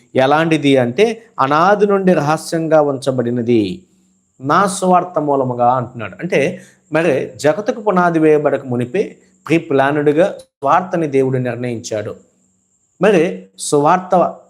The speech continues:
ఒకటేనా అంటే, యేసుక్రీస్తు వారు అనాదిలోనే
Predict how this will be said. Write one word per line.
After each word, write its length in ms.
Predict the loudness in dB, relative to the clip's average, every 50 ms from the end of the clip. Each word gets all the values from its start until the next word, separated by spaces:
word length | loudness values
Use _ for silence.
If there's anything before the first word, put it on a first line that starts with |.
| -4
ఒకటేనా 420 | -4 -4 -2 0 -2 0 0 0 -2
అంటే, 360 | -2 -4 -4 -6 -8 -8 -4 0
యేసుక్రీస్తు 760 | 2 2 2 2 0 -4 -4 -2 0 0 0 0 -2 0 2
వారు 480 | 2 4 4 4 2 2 2 0 -2 -6 -12 _ _ _ -6
అనాదిలోనే 920 | -2 -2 0 0 0 2 2 2 4 4 2 2 2 0 0 -2 -4 -8